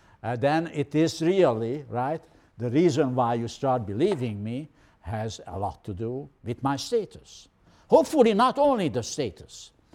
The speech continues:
Hopefully I can make a good argument and persuade you. But occasionally it's a mixture why you tend to believe me or disbelieve me, right? And the very fact of the status, what I, uh, what I am incumbent of, uh, has something to do, right?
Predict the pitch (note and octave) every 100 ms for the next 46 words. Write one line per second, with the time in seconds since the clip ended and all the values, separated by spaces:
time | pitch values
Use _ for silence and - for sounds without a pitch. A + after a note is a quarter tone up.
0 | - _ - A#3+ - A3+ G3 E3 D#3 D#3
1 | C#3+ D3+ C#3 G2+ F#3+ A3 - E3+ B3 G#3+
2 | B2+ G2 G#2+ C3 C#3 C#3+ D#3+ - A2 D#2+
3 | E2 D2 - _ _ _ _ _ C3 C3
4 | D3+ - A3 D3+ C#3+ F#3 F#3 F#3 C4 C#4
5 | - - C3+ D2+ - _ _ C3 C#3 C#3+
6 | C#3 C3 - - C#3 C#3 C3 G#2+ A2+ C3
7 | A#2 G#2 G2+ F#2+ G#2 - G#2+ G2+ G2+ F2
8 | D#2+ D#2+ A2 D3 _ _ _ _ C3 C3
9 | A#2+ G#2+ C#3 B2 G#2 - B2 - - G2+
10 | G2 - - G3+ G3 G2 D#2+ - G2+ G2+
11 | G2+ E2 F2 - G#2 G2+ G2+ F#2 F#2+ F#2
12 | A#2+ A#2 F2+ F2 F2 A2 A#2 _ _ _
13 | _ G#2 G#2 G#2+ G#2 C3+ A#2 - E2 -
14 | F2 F2 - - F#2 C3